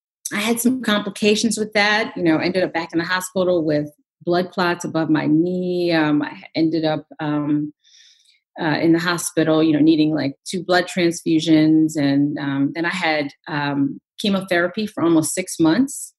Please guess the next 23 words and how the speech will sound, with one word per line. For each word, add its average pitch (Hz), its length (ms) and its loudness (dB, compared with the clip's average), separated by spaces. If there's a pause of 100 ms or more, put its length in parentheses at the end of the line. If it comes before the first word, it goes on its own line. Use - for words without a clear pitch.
lost 156 240 -2
my 170 60 -6
hair, 165 560 -2
the 156 60 -12
whole 160 200 0
deal, 170 480 0 (140)
you 165 80 -2
know. 160 420 0
Um, 156 400 0 (540)
and, 170 580 4
uh, 165 380 0 (100)
and 175 160 -2
then 196 100 2
I 208 100 4
went 214 300 0
through 214 440 2
four 254 320 4
more 254 260 8
subsequent 233 600 0
surgeries 147 580 -2
because 165 640 -2
my 165 460 2
surgeries 170 1120 0